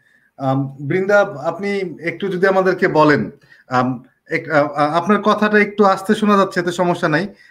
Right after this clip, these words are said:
আপনি, আম, কাছে না, আপনি আ-, আমার দিকে তাকিয়ে মাঝখানে থেকে কথা বলেন, তাহলে শোনা যাচ্ছে। একটু যদি আমাদেরকে, আ, সহযোগিতা করেন যে, আ, আপনার পথ এক গ্রাম থেকে আর এক গ্রাম যেতে কতক্ষণ সময় লাগে,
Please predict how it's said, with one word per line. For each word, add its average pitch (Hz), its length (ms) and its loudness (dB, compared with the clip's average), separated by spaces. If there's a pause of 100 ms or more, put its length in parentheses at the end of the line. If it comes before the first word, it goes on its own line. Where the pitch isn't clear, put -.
আপনি, 185 480 2 (200)
আম, 139 520 -2
কাছে 196 260 0
না, 214 100 4
আপনি 196 320 0
আ-, 165 240 0
আমার 190 260 2
দিকে 196 200 0
তাকিয়ে 196 360 0
মাঝখানে 165 540 -2 (160)
থেকে 190 280 -6
কথা 175 200 -4
বলেন, 190 260 -4 (280)
তাহলে 151 220 0
শোনা 147 240 0
যাচ্ছে। 123 300 -2 (500)
একটু 185 220 2
যদি 220 180 6
আমাদেরকে, 214 680 4 (240)
আ, 151 200 0
সহযোগিতা 196 560 2
করেন 147 400 0
যে, 135 380 0 (380)
আ, 123 60 -12
আপনার 160 680 -2
পথ 147 280 0
এক 170 300 0
গ্রাম 185 220 0
থেকে 180 240 -4
আর 170 120 4
এক 170 120 2
গ্রাম 170 240 0
যেতে 147 420 -4 (380)
কতক্ষণ 185 440 -4
সময় 175 320 -2
লাগে, 143 520 0